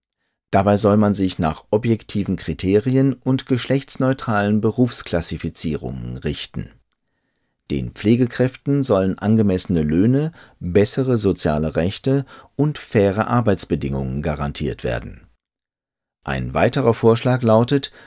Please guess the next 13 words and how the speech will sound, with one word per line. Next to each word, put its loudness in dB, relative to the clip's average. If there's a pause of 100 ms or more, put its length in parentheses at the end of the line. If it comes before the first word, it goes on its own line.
mehr 2
E-U-Gelder 4
bereitzustellen -2
beziehungsweise 2
höhere 2
konkrete 0
Ziele 2
vorzugeben, -2 (380)
damit 2
die -2
Pflegeinfrastruktur 0
besser -4
wird. -10